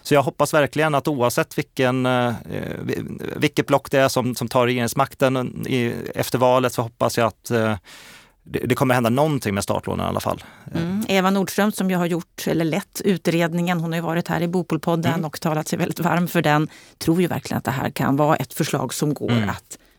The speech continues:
Speaker 2: förverkliga.
Speaker 1: Mm. Ja, och kollar man internationellt sett så är det ju vi som är de ud-, den udda fågeln, för de flesta liknande länderna har ju något sånt här system, antingen något bosparsystem eller något startlånsystem, men ofta båda.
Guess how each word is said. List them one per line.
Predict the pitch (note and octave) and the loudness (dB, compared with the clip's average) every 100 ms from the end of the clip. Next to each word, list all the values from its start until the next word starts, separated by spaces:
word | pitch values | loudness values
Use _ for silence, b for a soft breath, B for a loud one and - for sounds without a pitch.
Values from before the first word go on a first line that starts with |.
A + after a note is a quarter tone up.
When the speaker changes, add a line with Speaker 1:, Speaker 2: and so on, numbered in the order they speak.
| b | b
Speaker 2:
förverkliga. | - F3 G3+ D#3 - - - - | 0 2 2 -2 -8 -8 -6 -2
Speaker 1:
Mm. | A2+ F#2+ B B | -2 -2 B B
Ja, | C3 | 2
och | C3+ C3+ | 2 0
kollar | - C3 A2 | 2 4 4
man | B2 | 2
internationellt | E3+ - B2+ F#2+ A2+ D3+ | 0 0 0 2 0 0
sett | - - | -4 -2
så | - | 0
är | A2+ | 2
det | |
ju | A2 | 2
vi | A2 D#3 | 0 0
som | - D3 | 0 0
är | G#2+ | 0
de | G#2+ | 0
ud-, | A#2 A2 | -2 -2
den | A#2 | 0
udda | A#2 G#2+ | 0 0
fågeln, | - F3 A#2 G2 | 2 2 2 -2
för | - | -4
de | A2 | -2
flesta | B2 - - D#3 C#3+ B B B - | -2 -2 0 0 0 B B B -2
liknande | D3+ B2+ - E3+ F3 | 0 0 0 2 4
länderna | D#3 G#2 G2 G#2+ G#2 | 2 2 0 -2 0
har | A#2 D#3+ | 0 0
ju | C#3 A2 | 0 0
något | A#2+ F#3+ - | 0 -2 -2
sånt | F#3 - | -2 0
här | G2 | -2
system, | A#2 - G#2 G#2 | -4 -6 -4 0
antingen | B2 A2+ D3+ D#3 | 0 0 -2 0
något | C3+ A2 | 0 0
bosparsystem | B2 A2+ - - F#2+ G2+ G#2 - A2 G#2 G2 | -2 -2 -6 -4 -2 0 -2 -4 -2 -2 -2
eller | G2 C3+ D3 C#3+ | 0 2 2 2
något | C3 | 0
startlånsystem, | - C3+ A#2+ G#2 G2+ G2+ A#2 G#2 | 0 0 0 -4 -4 -2 0 0
men | G#2+ | 2
ofta | B2 - - | 0 0 -2
båda. | G#2 C#3 A2+ A2 B2 | 0 2 2 2 0